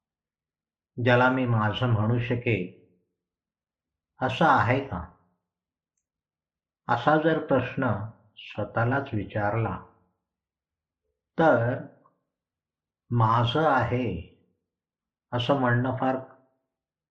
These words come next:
कठीण जातं. काहीसा प्रगाढ अशा आंतरिक अवस्थेमध्ये उतरताना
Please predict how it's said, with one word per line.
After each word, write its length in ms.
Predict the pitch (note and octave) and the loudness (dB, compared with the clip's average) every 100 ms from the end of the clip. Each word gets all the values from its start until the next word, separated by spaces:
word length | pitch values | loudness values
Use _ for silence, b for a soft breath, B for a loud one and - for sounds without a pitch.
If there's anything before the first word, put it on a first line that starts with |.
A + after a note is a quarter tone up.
| _ _ _ _ | _ _ _ _
कठीण 440 | - A#2 - E3 C3 | -2 0 2 0 0
जातं. 360 | F#2 F2 F2 F2 - _ _ _ _ _ _ _ _ _ _ _ _ _ _ _ - | -4 -6 -10 -14 -18 _ _ _ _ _ _ _ _ _ _ _ _ _ _ _ 0
काहीसा 580 | B2 A#2 A#2 - A2 G#2 - _ _ _ _ _ _ _ _ _ _ _ _ _ - | 2 4 2 0 -2 -4 -12 _ _ _ _ _ _ _ _ _ _ _ _ _ -2
प्रगाढ 540 | A#2 A2 A#2+ A#2+ A#2 | 0 2 0 0 -2
अशा 400 | G#2+ - A2 F#2+ - _ _ _ _ _ _ _ _ _ _ _ _ _ _ _ _ _ _ | -4 -2 -4 -4 -12 _ _ _ _ _ _ _ _ _ _ _ _ _ _ _ _ _ _
आंतरिक 680 | A#2 A2 A2 A2+ A2 A2 - _ _ _ _ _ _ _ _ _ _ _ _ _ - | -2 -2 0 0 -2 -4 -14 _ _ _ _ _ _ _ _ _ _ _ _ _ -4
अवस्थेमध्ये 1040 | G#2 A#2+ A#2 - B2 A2+ G2+ - G2 F2+ - _ _ _ _ - | -2 -2 -6 -4 -2 -2 -4 -4 -6 -8 -12 _ _ _ _ -10
उतरताना 800 | G#2 - B2+ - B2 G#2 E2+ | -6 -2 -2 0 -2 -4 -6